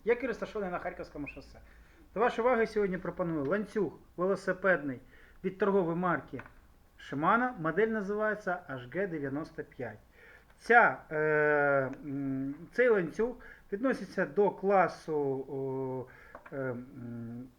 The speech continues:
високого класу велосипедів з швидкістю десять, е, передач. Тобто на задньому колесі десятискорисна швидкісна касета, з урахуванням, що це ланцюг до, е, велосипедів,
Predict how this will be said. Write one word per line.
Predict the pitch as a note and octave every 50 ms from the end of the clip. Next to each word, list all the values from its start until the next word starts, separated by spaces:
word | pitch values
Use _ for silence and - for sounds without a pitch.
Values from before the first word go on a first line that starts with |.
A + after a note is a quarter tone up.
| - C#3+
високого | C3 F#3 F#3+ F#3+ - B3 A#3+ A3 A3+ - E3+ D3+ D#3+
класу | - - F3+ F3+ E3+ - - - C#3+
велосипедів | C#3 C#3+ D3 - G3+ F#3+ - B3 B3 A#3 A3 A#3 G#3+ A3 - - - - _
з | D#3+ C3 C3 D#3 G3 G3+ F#3
швидкістю | - - - E3+ A#3 A3+ - A3+ G3+ - - G#3+
десять, | F3 C3 A#2+ B2 D#3+ F3+ G3 G#3+ G3+ - - F#3+ E3+ - -
е, | - E3+ D3+ D#3 D#3 D3+ D3+ D3+ D3+ D3 D3 C#3+ C#3+ -
передач. | - D#3 D#3 D3+ C3+ C#3 A#2+ A2 A2 - - - - - - - -
Тобто | - C4+ C4 - G3+
на | F#3 F3+
задньому | E3 G3+ G3 F#3 E3+ E3+ E3 D#3+ D#3+ D3 C3+ - - - - -
колесі | - - B3+ C4+ B3+ - - - G3+
десятискорисна | E3 C#3+ C3+ C#3+ G#3 G3 - G3 - - E3+ - - - D#3 D3+ D3 - - F#3+ G#3+ A#3 A#3+ - -
швидкісна | - - - - E3+ F3 F3 - D#3+ C#3 - - F#3+ F#3 E3+
касета, | - - - C#3 - - - - G#3 A#3+ A#3+ A#3+ C4 B3 A#3+ - - - - - - - - - -
з | -
урахуванням, | A#3+ C4+ A#3 - A3 G#3 F#3 E3+ E3 D3+
що | - - D#3
це | C#3 - - A3+ B3+ C#4 C4+ C4+ - - - - - - _ _ _ _
ланцюг | - G3 A3 A3 G#3+ - - A#3+ B3 - - - - - _ _ -
до, | D3 C3+ B2+ B2 C3 F3+ G3+ A#3 B3 B3 A#3+ A#3+ - - - - - - -
е, | D#3+ D#3+
велосипедів, | D#3 D#3 E3+ F3 D#3+ - F#3 F3 - A#3 C4 A3 A3+ A3 G3